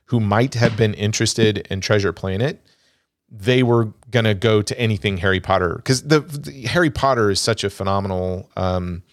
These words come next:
I don't know, juggernaut of culture at that time period that I'm, I'm sure Disney is looking at that and saying, "We want our own Harry Potter."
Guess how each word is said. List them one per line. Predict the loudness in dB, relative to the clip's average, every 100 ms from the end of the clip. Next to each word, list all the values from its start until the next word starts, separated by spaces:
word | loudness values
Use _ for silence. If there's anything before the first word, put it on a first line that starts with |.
| _ _ _ -18
I | -2 2
don't | 2
know, | 2
juggernaut | 0 2 2 0 -2
of | -6 -10 -14
culture | -6 -2 0 0 2 0 -2 _ _ _ _ -6
at | 0
that | 0 0
time | -2 0
period | 2 2 2 0 -4 -12
that | -4 0 0 -2
I'm, | -2 -2 -4 _ -6
I'm | -4
sure | 0 2 2 0
Disney | -4 -2 0 0
is | 0
looking | 0 0 0
at |
that | 2 0
and | 0
saying, | -2 -4
"We | -2 2
want | 2 2
our | 2
own | 0 0
Harry | 0 0
Potter." | 2 2 2 0